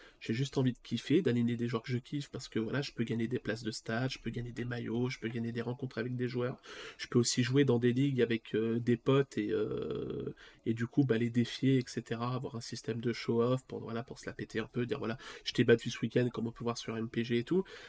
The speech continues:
Est-ce que c'est pas à ce moment-là, bah, du coup, que Sorare devrait être capable de prendre ce virage et que c'est d'ailleurs la prise de ce virage qui va déterminer toute la suite et tout, euh, l'avenir de l'entreprise, euh, sur les dix, euh,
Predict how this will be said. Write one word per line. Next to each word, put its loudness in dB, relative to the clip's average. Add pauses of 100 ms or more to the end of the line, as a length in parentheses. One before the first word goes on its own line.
(140)
Est-ce -2
que 2
c'est 0
pas 0
à 0
ce -12
moment-là, 2
bah, 0
du -10
coup, 0
que -6
Sorare -4
devrait -2
être -6
capable -4
de -4
prendre -6
ce -10
virage -2
et -6
que -16
c'est -6
d'ailleurs 2
la -4
prise -2
de 2
ce -4
virage 0 (440)
qui -6
va -2
déterminer 0
toute -8
la -4
suite -6
et 0
tout, 0
euh, 2
l'avenir 2
de -6
l'entreprise, 0
euh, -2
sur -8
les -6
dix, -6
euh, -2